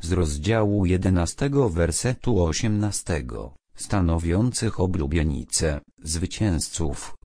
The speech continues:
którzy pod kierownictwem swego przewodnika i głowy, Pana Jezusa,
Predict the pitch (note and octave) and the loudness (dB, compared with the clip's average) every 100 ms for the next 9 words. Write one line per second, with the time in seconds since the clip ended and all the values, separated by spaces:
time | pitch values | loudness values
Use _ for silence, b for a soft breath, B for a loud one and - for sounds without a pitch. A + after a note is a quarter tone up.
0 | - - - F#2 D#2 D#2 D2 F2 F2 - | -14 -6 0 2 2 0 0 2 2 2
1 | - F2 D#2+ D2+ G2+ A2+ - - - D#2+ | -4 0 0 2 0 0 -2 -2 0 0
2 | D2 - - D2 D#2+ D2+ - G2 E2+ D#2+ | 0 -2 -2 -2 -2 -4 -2 0 0 0
3 | F2+ A#2 A2 G2 E2+ D#2+ F2+ F2 D#2 E2 | 2 2 2 0 0 0 -2 -2 0 2
4 | C#2 B1 B1+ B1 - _ - F#2 F2 E2+ | 2 0 -6 -10 -14 _ 0 2 4 2
5 | D#2+ D#2+ C#2+ D#2+ D#2+ - D#2 | 2 0 0 -2 -2 -2 -2